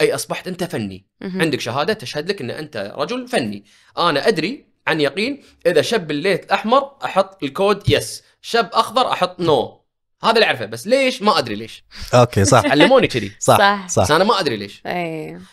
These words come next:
Speaker 1: فيأتي المهندس البكالوريوس، أو مو شرط مهندس محاسبة، غير الفني.
Speaker 3: مم.
Speaker 1: الغير فني يدري ليش.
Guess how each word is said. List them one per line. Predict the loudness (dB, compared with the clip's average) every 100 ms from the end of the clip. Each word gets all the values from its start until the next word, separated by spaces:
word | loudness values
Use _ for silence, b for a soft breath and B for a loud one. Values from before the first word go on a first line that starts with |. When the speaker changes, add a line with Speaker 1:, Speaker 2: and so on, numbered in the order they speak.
| -2
Speaker 1:
فيأتي | 0 2 0
المهندس | 4 4 6 4 0 -6 -10
البكالوريوس، | -10 0 2 4 2 2
أو | -2 -2 -4 _
مو | -4
شرط | -2 -2
مهندس | -4 -4 -6
محاسبة، | -4 -4 -2 -2 -4 -6 _ _ 2
غير | 2
الفني. | 2 -2 -4 -4 0
Speaker 3:
مم. | 0 2
Speaker 1:
الغير | 0 4 4
فني | 4 0 2
يدري | 2 2
ليش. | -2 -4 -14 -20